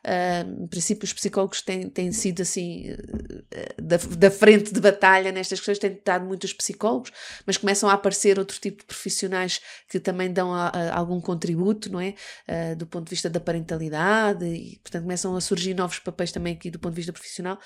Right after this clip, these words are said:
mas faz sentido alguém se, procurar um apoio para isso mesmo, para, olha, eu quero ganhar ferramentas, não sinto que haja feridas nem traumas grandes em mim, ou tenho sentido que o meu desenvolvimento emocional,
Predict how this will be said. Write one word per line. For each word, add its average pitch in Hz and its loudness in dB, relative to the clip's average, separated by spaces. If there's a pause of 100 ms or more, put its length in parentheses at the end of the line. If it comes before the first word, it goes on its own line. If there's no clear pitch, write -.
(360)
mas 208 2
faz 240 4
sentido 247 0 (140)
alguém 208 4
se, - -4
procurar 196 4
um 196 -2
apoio 196 2 (1120)
para 208 10
isso 214 6
mesmo, 175 -2
para, 170 2
olha, 170 0
eu 175 2
quero 202 4
ganhar 190 4
ferramentas, 180 -4 (320)
não 226 4
sinto 233 0
que 226 0
haja 214 2
feridas 202 2
nem 190 -4
traumas 185 -4
grandes 180 -4
em 170 -4
mim, 185 -4 (280)
ou 196 -2
tenho 208 4
sentido 214 0
que - -4
o 202 4
meu 208 6
desenvolvimento 196 2
emocional, 185 -4